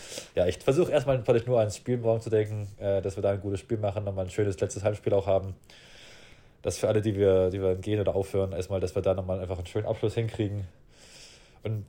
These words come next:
für den Fans auf jeden Fall nochmal ein, äh, schön-, schönes letztes Heimspiel geben. Und genau, was dann danach alles kommt,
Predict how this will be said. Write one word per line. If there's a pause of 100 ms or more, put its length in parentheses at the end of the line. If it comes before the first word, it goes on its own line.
für
den
Fans
auf
jeden
Fall
nochmal
ein,
äh,
schön-,
schönes
letztes
Heimspiel
geben.
Und (100)
genau,
was
dann
danach
alles (960)
kommt,